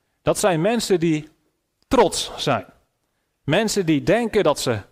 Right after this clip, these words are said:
heel slim zijn. Mensen die denken dat ze heel wijs zijn. Mensen die denken dat ze alles weten.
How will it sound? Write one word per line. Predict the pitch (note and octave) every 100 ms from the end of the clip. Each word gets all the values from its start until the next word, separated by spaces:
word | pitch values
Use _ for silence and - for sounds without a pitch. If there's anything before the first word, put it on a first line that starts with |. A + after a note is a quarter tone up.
| _
heel | - D#3 F3+
slim | C3+ G3 G3+ G3
zijn. | G3 G3+ A3+ A#3 _ _ _ _
Mensen | D3 D#3 D3 D3
die | D#3
denken | C#3+ C3+
dat | A#2+
ze | B2
heel | A#2+ A2
wijs | C#3 G3+ G#3+
zijn. | - G3 G#3+ A3+ G#3 _
Mensen | - D3 C#3 D3
die | D3+
denken | D3 -
dat | B2+
ze | - -
alles | F3+ D3+ C3+
weten. | F3+ G3+ A3+ A#3+